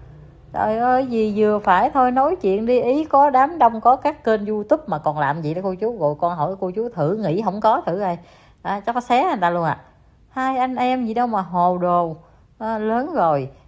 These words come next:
Nói chuyện người ta từ từ nhỏ nhẹ, có ai giành nói không cô chú? Cô chú thấy có ai giành nói không? Hai chị em đó, trời ơi, à, con Ngọc ha,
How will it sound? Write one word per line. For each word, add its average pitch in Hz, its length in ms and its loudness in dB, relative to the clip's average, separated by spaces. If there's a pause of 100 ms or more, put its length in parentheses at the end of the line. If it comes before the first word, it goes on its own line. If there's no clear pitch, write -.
(120)
Nói 302 320 0
chuyện 220 260 0
người 226 80 -4
ta 247 140 2
từ 185 320 0
từ 180 240 0
nhỏ 170 320 0
nhẹ, 160 260 -2
có 220 80 -2
ai 180 280 -2
giành 151 200 0
nói 175 200 0
không 196 140 -2
cô 170 80 -4
chú? 208 220 -6 (100)
Cô 170 160 -6
chú 202 100 -6
thấy 240 180 -4
có 247 120 -2
ai 170 260 0
giành 151 200 0
nói 180 220 -2
không? 175 140 -2 (340)
Hai 175 220 -4
chị 165 220 -4
em 170 260 -2
đó, 202 200 -4
trời 160 300 6
ơi, 165 340 -2 (300)
à, 170 340 -2
con 170 120 -8
Ngọc 143 220 -8
ha, 175 200 -4